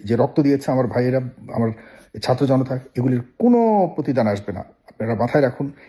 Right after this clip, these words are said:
এ আগে এদেরকে, এদেরকেও স-, একইভাবে যারা এই ধরনের ব্যবসা করতেছে, জামিন ব্যবসা এবং এই ধরা ছাড়া ব্যবসা, এদেরকে যদি না দমন করা হয়, এই দেশে আর কোনো দিন য-, যতই রক্ত ঢালুন, তলাবিহীন ঝুড়ির মতো হয়ে যাবে।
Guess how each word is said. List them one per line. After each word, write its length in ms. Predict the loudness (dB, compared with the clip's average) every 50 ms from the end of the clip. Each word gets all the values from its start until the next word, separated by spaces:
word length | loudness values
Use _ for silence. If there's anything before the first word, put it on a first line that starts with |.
| -20 _ _ _
এ 160 | 0 2 2 4
আগে 240 | 4 2 2 0
এদেরকে, 560 | 0 2 2 4 4 4 2 2 -2 -2 -2 -2 -12 -20 _ _ -2
এদেরকেও 380 | 0 2 2 2 4 4 2 2
স-, 300 | 2 -2 -14 -18 -20 -14 -4
একইভাবে 600 | -4 -4 0 2 2 2 2 2 0 2 2 2
যারা 200 | 2 2 2 4
এই 220 | 2 2 0 -2
ধরনের 320 | -2 -2 -4 -2 -2 -2 0
ব্যবসা 320 | 2 0 0 2 0 -2
করতেছে, 460 | 0 0 -2 0 -2 -2 0 -2 -2 -2 -6 -16 -20 -20 -20 -10 -2
জামিন 300 | 2 2 4 4 2 2
ব্যবসা 380 | 2 0 -2 0 -2 -2 -2 -2 -4 -16 -20 _ _ _ -2
এবং 320 | -2 2 2 2 2 2 2
এই 240 | 2 2 0 -4 -8
ধরা 500 | -4 0 2 2 4 2 2 -2 -4 -8 -14 _ -16
ছাড়া 220 | -6 -2 0 2 2
ব্যবসা, 380 | 2 0 -2 0 0 0 0 0 -4 -4 -4
এদেরকে 300 | 0 0 2 2 2 0
যদি 220 | 0 2 2 2
না 200 | 2 4 2 2
দমন 260 | 2 0 0 0 0
করা 180 | 0 0 0 2
হয়, 200 | 2 0 -2 -2 -4 -12 -20 _ _ _ -2
এই 180 | 0 2 2 2
দেশে 240 | 0 -2 -2 -2
আর 60 | -2 -2
কোনো 320 | -4 -6 -4 -2 -2 0
দিন 440 | 2 2 2 2 4 2 2 0 -2
য-, 80 | -4 -10 -12 0 0
যতই 420 | 0 2 4 4 4 4 4 4
রক্ত 300 | 2 0 -2 -2 -4 -4
ঢালুন, 340 | -2 0 0 0 0 -4 -4 -8 _ _ _ _ _ _ _ _ _ _ 0
তলাবিহীন 560 | 2 4 4 4 2 2 -2 -2 0 0 -2
ঝুড়ির 280 | 0 0 0 0 0 0
মতো 220 | 0 -2 -2 -2
হয়ে 120 | -2 -2
যাবে। 260 | -2 -2 -4 -6 -8